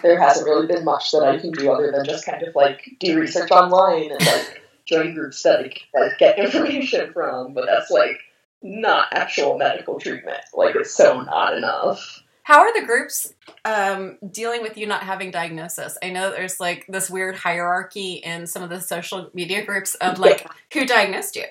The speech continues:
Speaker 2: <laughs> What diagnosis do you have? Who, uh, do
Speaker 1: Yeah.
Speaker 2: you actually have a diagnosis? And it's, like, this weird, like, mean girls group sometimes, or mean person group sometimes.
Speaker 1: Yeah,
Speaker 2: Like,
Speaker 1: there's definitely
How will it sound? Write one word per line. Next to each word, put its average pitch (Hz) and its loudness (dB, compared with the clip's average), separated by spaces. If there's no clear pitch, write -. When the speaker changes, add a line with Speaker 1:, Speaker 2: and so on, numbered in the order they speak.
Speaker 2:
<laughs> 269 4
What 214 2
diagnosis 196 -4
do 180 -12
you 196 -6
have? - -6
Who, 254 -6
uh, 196 -8
do 214 2
Speaker 1:
Yeah. 170 6
Speaker 2:
you 190 -6
actually 185 -2
have 302 0
a 262 -6
diagnosis? 165 -4
And 240 -6
it's, 240 -10
like, 320 -4
this 294 -8
weird, 254 -4
like, 220 -4
mean 214 -6
girls 160 -6
group 135 -10
sometimes, 151 -8
or 175 -4
mean 226 -6
person 190 -4
group 156 -6
sometimes. 170 0
Speaker 1:
Yeah, 254 4
Speaker 2:
Like, - -4
Speaker 1:
there's 208 4
definitely 226 0